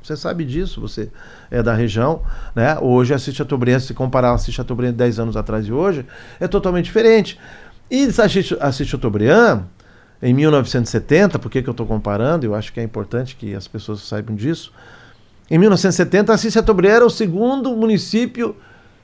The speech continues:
mais, é, que mais população tinha no oeste do Paraná. Ninguém sabe disso, em mil novecentos e setenta.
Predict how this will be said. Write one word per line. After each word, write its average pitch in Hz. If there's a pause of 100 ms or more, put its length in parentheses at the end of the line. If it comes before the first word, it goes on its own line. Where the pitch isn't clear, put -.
(200)
mais, 190
é, 120
que -
mais 185
população 190
tinha 214
no 240
oeste 165
do 127
Paraná. 120 (100)
Ninguém 151
sabe 196
disso, 170
em 175
mil 185
novecentos 180
e 190
setenta. 180